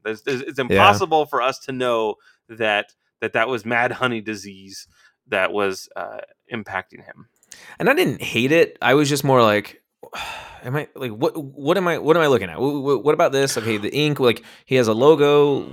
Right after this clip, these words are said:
Speaker 2: Like, I, I don't
Speaker 1: Sure.
Speaker 2: get it. What am I, what am I looking for here?"
Speaker 1: So ha-, hate is a strong word. More of
Speaker 2: Yeah.
Speaker 1: an eye roll. Like, "Oh, okay."
Speaker 2: It was.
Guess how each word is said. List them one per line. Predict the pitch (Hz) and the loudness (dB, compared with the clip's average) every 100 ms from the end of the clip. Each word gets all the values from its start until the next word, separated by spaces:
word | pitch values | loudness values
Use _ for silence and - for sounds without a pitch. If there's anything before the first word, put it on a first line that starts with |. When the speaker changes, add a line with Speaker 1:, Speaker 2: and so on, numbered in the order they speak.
| - | -2
Speaker 2:
Like, | 123 117 | 0 2
I, | 135 135 | 2 4
I | |
don't | 135 147 | 4 4
Speaker 1:
Sure. | 131 | 2
Speaker 2:
get | 135 | 2
it. | 104 - | 2 0
What | 120 135 | 4 6
am | 139 | 6
I, | 135 135 123 - | 2 0 -2 -2
what | 131 | 0
am | 151 | 2
I | |
looking | 135 117 120 117 104 | 2 2 2 0 -4
for | - - - | -6 -10 -8
here?" | 80 82 | -6 -6
Speaker 1:
So | 71 190 | 4 4
ha-, | 165 - | 4 0
hate | 180 233 202 | 0 2 2
is | 151 | 0
a | |
strong | 135 131 107 95 | -2 2 2 0
word. | 82 113 | -6 -4
More | 139 160 143 | 2 6 6
of | 117 | 4
Speaker 2:
Yeah. | |
Speaker 1:
an | 113 | -2
eye | 90 113 107 | 0 0 0
roll. | 95 57 69 | -2 -6 -8
Like, | 107 117 - | -12 -12 -6
"Oh, | 135 131 127 | 2 2 2
okay." | 123 117 | 0 0
Speaker 2:
It | 123 | 2
was. | 98 85 113 | 0 0 -6